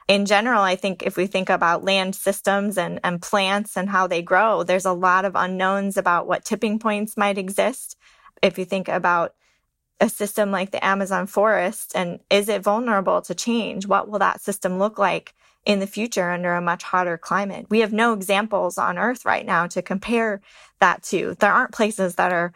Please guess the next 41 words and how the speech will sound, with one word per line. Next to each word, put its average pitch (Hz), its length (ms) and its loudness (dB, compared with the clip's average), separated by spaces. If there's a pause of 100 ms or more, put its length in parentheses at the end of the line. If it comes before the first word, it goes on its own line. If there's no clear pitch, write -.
(180)
hotter 208 420 4
than 180 180 -4
the 175 120 -2
Amazon, 180 640 0
but 185 160 2
also 185 360 2
wet. 175 520 0
So 202 180 0
we 196 140 0
have 208 360 0
no 214 160 4
place 196 340 0
to 202 120 0
look 185 300 0
to 190 120 0
see 185 200 0
what 170 180 0
that 170 180 2
might 180 220 -6
be 190 120 2
like. 175 360 0
And 180 220 -4 (220)
so - 120 2
there's 214 220 4
a 208 80 4
lot 208 240 4
of 196 260 0
work 226 320 2
to 254 100 -6
do 208 160 0
from 202 200 -2
a 190 40 0
scientific 208 580 -2
standpoint 269 440 0
to 247 80 -4
try 202 220 0
to - 120 -2
understand 190 540 -2
that. 339 220 0
But 220 140 4
also, 185 540 2